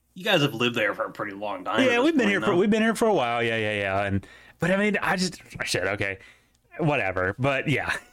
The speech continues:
Speaker 2: <laughs> he was freaking out about this in the beginning because they were playing a little stupid. The first, the first half, even though they did kinda start running away with it, they were not playing. A lot, lot of problems here. Dart,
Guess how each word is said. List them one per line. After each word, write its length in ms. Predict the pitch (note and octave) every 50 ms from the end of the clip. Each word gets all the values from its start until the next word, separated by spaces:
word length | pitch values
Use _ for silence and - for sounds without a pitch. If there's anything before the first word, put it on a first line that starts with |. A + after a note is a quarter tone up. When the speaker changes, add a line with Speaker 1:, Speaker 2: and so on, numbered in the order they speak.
| _ _
Speaker 2:
<laughs> 260 | - G3+ - - -
he 300 | F#3 D#3+ E3+ B2+ G3+ C4
was 140 | D#4 - -
freaking 320 | - - E3 C#3+ A#2+ B2
out 140 | B2 A#2+ A#2
about 180 | A2+ A#2 G#2+ -
this 160 | A#2 G#2+ -
in 60 | G#2
the 80 | G2 F#2+
beginning 420 | G2 F#2+ G2+ G2+ G2 F#2 F#2 - - - - - - - - _
because 380 | - A#2 - A#2 G#2+ G2+ G2 G2+
they 200 | B2 C3 G3 C4
were 400 | B3+ F#3+ F#3+ F3 E3 E3 E3 D#3+
playing 640 | D#3+ - - C#3+ C3+ C3 C3 B2+ B2 A#2 A#2 A2+ - -
a 200 | A#2+ A2+ G#2+ G#2
little 260 | G2+ G2 G2 G2+ F2+ E2+
stupid. 360 | - - - - - - - _ _ _ _ - - - - _ - _ _ -
The 160 | G#2+ A#2+ A#2
first, 400 | - F#3+ A3 A#3+ A3 - - C#3
the 60 | D#3
first 260 | - G#3 A3 B3+ - -
half, 220 | G#3+ F#3 F3 -
even 320 | C3 C#3 D3+ F#3 F#3 E3+
though 240 | D#3 D3+ D3 D3 C#3+ B2
they 180 | B2+ B2 B2
did 240 | A2 G#2 B2+ B2+ C3
kinda 200 | - D#3 C3+ B2
start 200 | - - C#3 A2+
running 260 | A#2 A2+ A#2 A#2 A2+ G#2+
away 220 | G2+ G#2 G#2 A2+
with 180 | C3 C#3+ D#3+ E3+
it, 160 | E3 - F#3+ - _ - - - - - _ -
they 240 | A2 G#2 A#2+ C3 E3
were 240 | F3 E3+ D#3+ C#3+ C3
not 440 | A#2+ A2+ A2 A2+ A2+ A2 G#2 G#2+ - -
playing. 280 | A2+ G2 F2+ F2+ F2+
A 140 | F#2+ G2+ B2
lot, 680 | A#2 A2 A#2+ D#3 F#3+ F#3 F3+ F3+ D#3+ D3 D3 - -
lot 560 | G3 G#3 G#3+ A3 A3+ G#3+ G3+ F#3+ E3+ D3+ C#3
of 100 | B2 A2
problems 360 | - C#3+ B2 G2+ G2+ G#2 G2+ -
here. 140 | A2 G2
Dart, 400 | G2 F#2+ - C3 D#3 A3+ C#4+ -